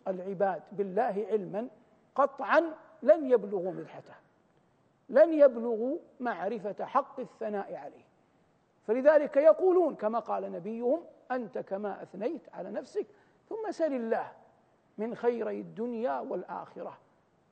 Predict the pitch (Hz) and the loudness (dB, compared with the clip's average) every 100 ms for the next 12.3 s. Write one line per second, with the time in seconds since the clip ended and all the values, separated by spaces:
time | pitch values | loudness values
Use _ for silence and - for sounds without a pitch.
0 | _ _ - 226 254 202 185 156 220 185 | _ _ -6 0 0 0 -2 -4 -6 -6
1 | 262 _ _ 202 202 - 175 180 156 170 | -10 _ _ -10 -8 -10 -8 -8 -6 -4
2 | 233 294 254 - _ _ _ _ _ _ | -2 -4 -6 -12 _ _ _ _ _ _
3 | _ 180 208 - 269 196 214 185 190 - | _ -8 -8 0 -2 0 -6 -6 -8 -8
4 | 196 175 175 - 143 127 _ _ 214 254 | -8 -6 -10 -12 -18 -18 _ _ 2 2
5 | 277 - 294 240 226 208 208 208 180 180 | 2 -2 -4 -4 -4 -4 -2 -4 -4 -8
6 | 202 - 226 226 180 214 190 180 170 165 | -8 -4 -4 -4 -6 -12 -10 -12 -10 -10
7 | 185 233 - - - _ _ - 262 254 | -4 -4 -4 -10 -20 _ _ -6 -2 -2
8 | 240 233 185 185 220 190 294 - 165 185 | -2 -4 -2 -2 -4 -6 -8 -10 -8 -6
9 | 180 165 - 175 240 196 202 240 - 208 | -6 -8 -6 -4 -4 0 0 0 -4 -10
10 | 180 - 208 190 277 247 196 240 - - | -10 -10 -8 -6 -6 -4 -4 -4 -8 -16
11 | - - - _ _ _ 240 330 339 240 | -18 -20 -20 _ _ _ 0 2 2 -4
12 | 247 214 | -2 -2